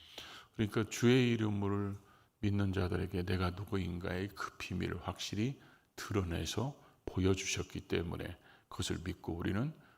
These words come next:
구원받은 하나님의 자녀가 되고 그들의 모임이 바로 우리의,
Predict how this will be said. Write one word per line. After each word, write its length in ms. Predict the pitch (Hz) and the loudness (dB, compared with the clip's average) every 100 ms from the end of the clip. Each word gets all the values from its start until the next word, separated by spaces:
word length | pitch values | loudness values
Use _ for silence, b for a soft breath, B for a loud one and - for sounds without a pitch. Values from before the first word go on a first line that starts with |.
| _ | _
구원받은 680 | - 90 78 80 82 98 - - - | 0 2 2 2 2 2 0 -6 -6
하나님의 600 | - 87 87 87 92 - | 0 2 2 -2 -2 -2
자녀가 460 | - 87 90 90 | -2 2 4 4
되고 380 | 85 78 - 90 B B B B B - | 2 -2 -4 -10 B B B B B -8
그들의 400 | - 104 120 131 | 0 6 8 8
모임이 440 | 117 123 131 131 | 8 4 4 0
바로 280 | 110 120 117 | 0 2 4
우리의, 400 | 110 110 107 | 4 4 4